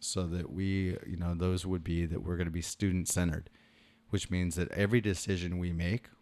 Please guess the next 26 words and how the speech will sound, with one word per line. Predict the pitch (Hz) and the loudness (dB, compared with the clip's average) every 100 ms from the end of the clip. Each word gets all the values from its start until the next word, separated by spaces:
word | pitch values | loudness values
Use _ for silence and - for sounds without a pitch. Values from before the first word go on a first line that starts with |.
| - | -10
we | 92 95 | -2 0
look | 90 92 | 2 0
to | 90 | -2
see | - 85 | -4 -2
how | 73 82 | 0 -2
it's | 82 | -2
gonna | - 85 82 | -2 -2 -2
affect | - 82 82 | -2 -6 -6
students | - - 82 85 | -6 -6 -6 -6
first. | - 85 - - - - | -4 -4 -6 -12 -16 -14
Going | - 92 87 | -4 0 4
back | 90 87 | 4 2
to | - | 0
the | 90 | -2
pandemic, | 85 90 87 95 110 87 - | 0 2 4 8 8 6 4
we | 90 | 4
opened | 90 98 90 | 6 4 2
school | - 107 123 | 2 6 6
because | 92 85 90 85 | 6 0 -2 -2
it | |
was | - 90 | -2 -2
what | 85 87 | -2 -2
was | 82 | -2
best | - 92 87 | 0 0 0
for | 87 | -2
students. | 82 - 98 - - | -6 0 0 0 -4